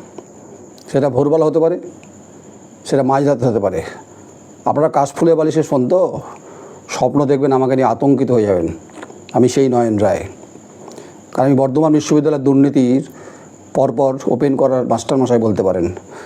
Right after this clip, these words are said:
বহু চেষ্টা হয়েছে না আমাকে অ্যারেস্ট করার বর্ধমান বিশ্ববিদ্যালয়ের দুর্নীতির পরিপ্রেক্ষিতে। এখন তো আদালতে বিচারাধীন বিষয়। আর এটা তো আপনি আমাকে অনুপ্রাণিত করেছেন, তার ফসল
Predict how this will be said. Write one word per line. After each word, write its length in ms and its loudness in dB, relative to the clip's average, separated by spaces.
বহু 180 2
চেষ্টা 340 -2
হয়েছে 240 0
না 100 2
আমাকে 320 2
অ্যারেস্ট 320 2
করার 300 0
বর্ধমান 320 0
বিশ্ববিদ্যালয়ের 460 2
দুর্নীতির 380 4
পরিপ্রেক্ষিতে। 600 0
এখন 160 0
তো 60 2
আদালতে 340 2
বিচারাধীন 440 2
বিষয়। 300 0
আর 140 2
এটা 160 4
তো 80 4
আপনি 180 4
আমাকে 160 4
অনুপ্রাণিত 380 2
করেছেন, 300 2
তার 100 2
ফসল 500 0